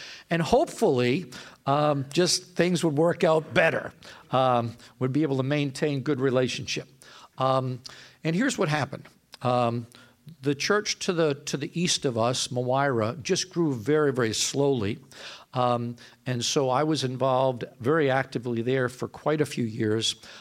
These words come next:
Uh, eventually we got a pastor in. He, he ministered very wonderfully for several years, but then he ran into some problems. So it just never seemed to be ready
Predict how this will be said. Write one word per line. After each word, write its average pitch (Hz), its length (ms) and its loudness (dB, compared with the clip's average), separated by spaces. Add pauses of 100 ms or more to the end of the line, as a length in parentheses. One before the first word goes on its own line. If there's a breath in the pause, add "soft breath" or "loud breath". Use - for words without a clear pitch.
(180 loud breath)
Uh, 113 240 0
eventually 143 460 -2
we 131 120 -2
got 127 180 0
a - 40 0
pastor 139 540 -2
in. 139 280 -2
He, 131 260 -6 (180)
he 165 100 -4
ministered 139 680 -2
very 160 300 0
wonderfully 147 500 0
for 120 140 -4
several 127 400 -2
years, 123 300 0
but - 180 -6
then 113 160 -4
he 156 220 -4
ran 147 220 0
into 135 220 -4
some 107 220 -6
problems. 120 640 0 (420 loud breath)
So - 220 -2
it 165 100 -2
just 185 340 -2
never 165 300 0
seemed 160 440 -2
to 156 80 -2
be 143 180 -2
ready 147 400 2